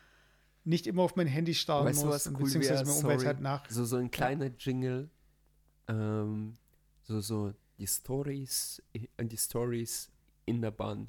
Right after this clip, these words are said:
Speaker 2: von Mesut. So, tü, tü, tü, tü.
Speaker 1: Mhm,
Speaker 2: Und dann
Speaker 1: genau.
Speaker 2: erzählst du <laughs> über so eine Story in der Bahn. Ich glaub, in jeder Folge hatten wir bisher eine Story in der Bahn. Aber so.
Speaker 1: Ähm, ja, da war auf jeden Fall, ähm,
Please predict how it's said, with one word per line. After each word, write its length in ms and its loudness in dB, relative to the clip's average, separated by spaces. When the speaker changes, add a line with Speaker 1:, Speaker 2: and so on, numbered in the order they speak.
Speaker 2:
von 200 -6
Mesut. 400 -10
So, 140 -10
tü, 180 -6
tü, 140 -8
tü, 120 -4
tü. 260 -2
Speaker 1:
Mhm, 240 -8
Speaker 2:
Und 160 4
dann 140 2
Speaker 1:
genau. 40 2
Speaker 2:
erzählst 540 2
du 40 2
<laughs> 60 4
über 220 0
so 180 -2
eine 280 0
Story 600 -4
in 140 0
der 100 -2
Bahn. 420 -4
Ich 140 -4
glaub, 320 0
in 80 -2
jeder 320 -2
Folge 340 -2
hatten 260 -6
wir 180 -4
bisher 420 -6
eine 200 -6
Story 480 -6
in 80 -14
der 80 -10
Bahn. 280 -12
Aber 240 -6
so. 140 -10
Speaker 1:
Ähm, 540 2
ja, 200 8
da 120 6
war 160 12
auf 100 4
jeden 120 4
Fall, 500 2
ähm, 540 -6